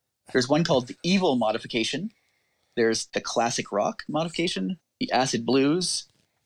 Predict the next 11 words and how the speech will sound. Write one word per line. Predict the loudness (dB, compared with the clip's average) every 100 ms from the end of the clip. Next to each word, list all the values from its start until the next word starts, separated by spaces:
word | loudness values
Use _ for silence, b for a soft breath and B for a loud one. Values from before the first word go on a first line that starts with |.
| _ -2
the | -2
tube | 2 2 4 4
emulator, | 4 4 4 2 2 -2 -8 _ _ _ -6
vintage, | -2 0 0 -2 -2 -6 -6 -10 _ _ _ _ _ _ _ _ _
and | -2 2
then | 2 2
there's | 0 0 0
other | 0
ones | 2 0 -2
just | -2 -4
like | -4